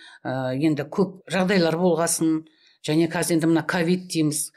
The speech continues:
коронавирус та өзінің ізін қалдырды, қалдырмады деп айта алмаймыз. Сол үшін де қазір мына, м, қалай айтады,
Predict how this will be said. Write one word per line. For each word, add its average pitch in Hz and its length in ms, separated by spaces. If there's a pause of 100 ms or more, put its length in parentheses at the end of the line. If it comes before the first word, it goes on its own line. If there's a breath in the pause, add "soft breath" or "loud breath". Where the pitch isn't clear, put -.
коронавирус 170 600
та 160 100
өзінің 151 380
ізін 147 200
қалдырды, 151 460
қалдырмады 143 500
деп 143 120
айта 127 220
алмаймыз. 185 440 (440 loud breath)
Сол 156 180
үшін 139 200
де 143 80
қазір - 440 (360 soft breath)
мына, 139 420 (360)
м, 131 400 (280)
қалай 165 260
айтады, 147 460